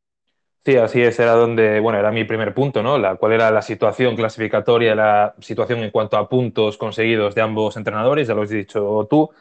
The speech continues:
Al final el Aston Villa con Dean Smith, sí, era un equipo que, mm, un poco lo que le había pasado hace dos temporadas, ¿no? Que es un equipo que no estaba coqueteando con el descenso, no estaba en descenso,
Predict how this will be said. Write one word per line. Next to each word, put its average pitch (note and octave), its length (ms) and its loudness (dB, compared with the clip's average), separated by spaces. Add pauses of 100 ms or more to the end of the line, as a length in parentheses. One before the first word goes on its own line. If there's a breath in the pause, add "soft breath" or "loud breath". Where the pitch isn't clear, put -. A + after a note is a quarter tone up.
(180 soft breath)
Al A2 140 0
final A#2+ 260 2
el A#2 340 4
Aston A2+ 280 0
Villa A#2 180 2
con A2+ 100 -6
Dean A#2+ 240 -4
Smith, B2 380 -6 (420)
sí, C#3+ 220 -4
era B2 140 2
un B2 80 -2
equipo A2+ 340 -4
que, A2 320 -4 (300)
mm, G2+ 520 -12
un C3+ 140 -2
poco C#3 200 -2
lo B2+ 100 0
que C3 80 -2
le A2+ 80 0
había B2 180 0
pasado B2 240 -2
hace A2+ 240 -2
dos A2 260 0
temporadas, A#2 580 -2
¿no? C#3 200 -6
Que G2 480 -6
es - 260 -16
un G#2+ 140 -10
equipo G#2 400 -4
que G#2 140 -2
no A2+ 100 -6
estaba A#2+ 240 0
coqueteando B2 680 0
con B2 100 -2
el A#2+ 100 -2
descenso, A2+ 440 -4
no A2 60 -8
estaba A#2+ 200 -2
en B2 60 -4
descenso, C3+ 560 -2